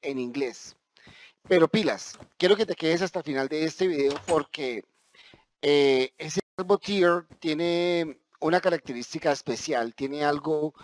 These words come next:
eh, pues, importante que debes saber y que no debes confundirlo. Y tiene que ver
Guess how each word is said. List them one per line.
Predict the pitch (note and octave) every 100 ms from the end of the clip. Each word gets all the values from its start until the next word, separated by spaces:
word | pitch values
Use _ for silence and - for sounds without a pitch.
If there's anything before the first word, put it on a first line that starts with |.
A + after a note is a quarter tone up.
| - _ _
eh, | A#2+ B2+ B2 G2 - _ -
pues, | A2+ G#2 - -
importante | C3+ B2 A#2+ D#3+ D3 F3 _
que | B2
debes | C3+ C#3
saber | D#3 D3 D3 _ _ - _
y | - D3+
que | C#3+
no | C3+ C#3
debes | C#3+ D3 D3
confundirlo. | D3 B2+ C#3+ A#2+ D#3+ D#3 A2+ E2+ _
Y | A#2+
tiene | C#3+ C#3+
que | D#3
ver | D3+ C3+ A#2+